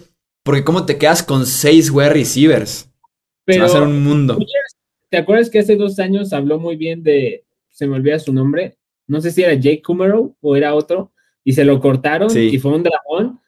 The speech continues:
Speaker 2: O sea, por más que Aaron Rodgers salga a decir, "Ah, a mí me gusta este y es mi,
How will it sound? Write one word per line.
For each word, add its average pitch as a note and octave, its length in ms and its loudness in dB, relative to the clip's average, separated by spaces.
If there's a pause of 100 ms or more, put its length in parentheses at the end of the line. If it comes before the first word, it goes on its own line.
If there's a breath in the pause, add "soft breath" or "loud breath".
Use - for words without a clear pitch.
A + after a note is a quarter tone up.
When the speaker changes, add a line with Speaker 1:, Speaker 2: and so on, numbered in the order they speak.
(140)
Speaker 2:
O C#3 80 -4
sea, C3 420 -2 (120)
por D3+ 200 0
más G#3 200 0
que B3 100 0
Aaron G3+ 200 0
Rodgers F3+ 300 -2
salga E3 220 -4
a C#3+ 40 -2
decir, B2+ 280 -2
"Ah, D#3 460 -8 (100)
a C3+ 80 -6
mí D#3 100 0
me G#3 80 0
gusta F#3+ 340 0
este E3 260 0
y B2+ 100 2
es C#3+ 100 -4
mi, D3+ 380 -4